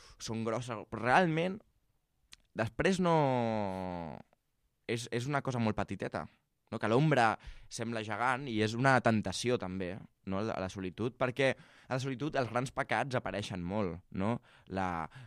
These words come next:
la, la supèrbia, la, o sigui, la supèrbia,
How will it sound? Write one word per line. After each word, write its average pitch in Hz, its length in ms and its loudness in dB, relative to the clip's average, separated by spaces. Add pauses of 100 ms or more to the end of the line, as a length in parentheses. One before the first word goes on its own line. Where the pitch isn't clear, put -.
(100)
la, 87 300 -4 (580)
la 95 100 -6
supèrbia, 113 540 2 (840)
la, 90 300 -4
o - 80 -12
sigui, 101 320 -2
la 98 140 -6
supèrbia, 117 460 2